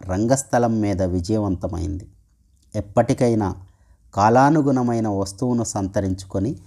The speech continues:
ప్రజల భాషలో కవిత్వం విజృంభిస్తే అది అస్పష్టమైన, అగమ్యమైన కవిత్వాన్ని వెనక్కి నెడుతుంది.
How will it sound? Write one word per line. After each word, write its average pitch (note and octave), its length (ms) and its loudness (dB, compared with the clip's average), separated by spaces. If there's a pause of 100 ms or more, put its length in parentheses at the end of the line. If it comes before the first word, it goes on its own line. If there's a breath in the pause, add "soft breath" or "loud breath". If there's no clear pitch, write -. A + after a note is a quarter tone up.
(400 soft breath)
ప్రజల D3 340 6
భాషలో C3+ 560 2
కవిత్వం A#2+ 600 -2
విజృంభిస్తే A2+ 960 0 (460 soft breath)
అది G2 240 -2 (100)
అస్పష్టమైన, A2 1000 0
అగమ్యమైన A2 720 2
కవిత్వాన్ని F#2+ 720 -2
వెనక్కి F#2+ 460 -2
నెడుతుంది. F2 520 -4